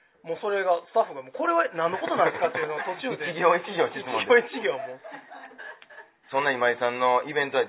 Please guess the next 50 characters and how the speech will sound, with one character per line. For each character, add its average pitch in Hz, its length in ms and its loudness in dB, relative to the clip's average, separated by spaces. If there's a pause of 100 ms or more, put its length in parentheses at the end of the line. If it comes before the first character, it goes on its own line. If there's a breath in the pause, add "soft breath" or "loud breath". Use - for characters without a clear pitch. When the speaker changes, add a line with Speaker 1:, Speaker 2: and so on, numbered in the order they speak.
Speaker 2:
次 120 220 -12
い 95 40 -18
つ 101 80 -20
で 101 120 -10
す - 80 -20
か？ 139 180 2 (480)
Speaker 1:
次 285 300 -6
は 156 160 -2
だ 151 80 -10
か 147 100 -12
ら 139 200 -10
十 226 180 -14
一 214 120 -16
月 196 240 -6
の、 135 220 -14 (300)
ま、 247 300 0
毎 269 400 2
月、 240 500 -16
Speaker 2:
う - 40 -12
ん。 101 220 -14 (680)
Speaker 1:
第 185 300 2
一 185 380 -16 (320)
土 185 160 0
曜 180 200 0
日 135 80 -18 (240)
に 131 220 -8
Speaker 2:
う - 40 -18
ん。 - 100 -20
Speaker 1:
そ 185 80 -8
の 160 60 -10
プ 156 120 -14
ロ 151 60 -6
レ 143 60 -14
ス - 40 -20
の 147 80 -14
イ 147 40 -16
ベ 156 120 -8
ン 147 40 -14
ト 147 80 -12
が 131 140 -8
あ - 20 -16
る 127 60 -16
ん 123 260 -20
で - 0 -
す 101 60 -14
よ。 95 80 -6
Speaker 2:
な 90 80 -8
る 85 80 -14
ほ - 60 -16
ど。 - 60 -20